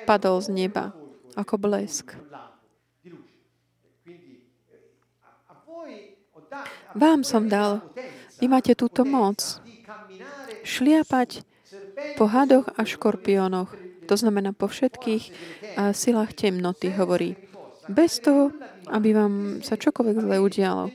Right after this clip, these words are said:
Pretože ak vo vás máte túto moc, ktorá, máte moc, ktorá je taká vyššia než toto všetko.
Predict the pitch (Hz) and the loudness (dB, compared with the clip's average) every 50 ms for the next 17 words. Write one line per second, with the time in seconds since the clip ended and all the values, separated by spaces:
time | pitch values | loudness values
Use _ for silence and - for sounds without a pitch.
0 | - - - - - - - - - - 240 - 233 226 254 247 220 214 247 269 | -14 -20 -20 -18 -18 -16 -14 -4 2 2 6 6 6 6 8 6 6 6 6 6
1 | 330 311 277 247 240 240 233 254 294 320 294 262 254 240 - 220 - - 220 214 | 8 8 8 6 6 4 0 0 0 0 2 2 0 0 0 -2 -2 -2 0 0
2 | 214 208 - - - 202 - - 214 - - 208 220 226 - 220 214 220 233 - | 0 -2 -2 -4 -12 -10 -8 -6 -6 -6 -4 -4 -4 -2 -2 -2 -2 -2 -2 -4
3 | - - - 220 196 - - - - 202 202 208 269 - - - 202 190 180 185 | -4 -8 -6 -6 -6 -6 -8 -10 -8 -6 -2 -2 -2 -2 -2 -4 -4 -4 -4 -4
4 | 190 - - _ _ - - 277 - 196 - - 190 208 208 208 - 208 | -8 -10 -14 _ _ -10 -10 -8 -8 -12 -6 -6 -8 -8 -8 -10 -12 -12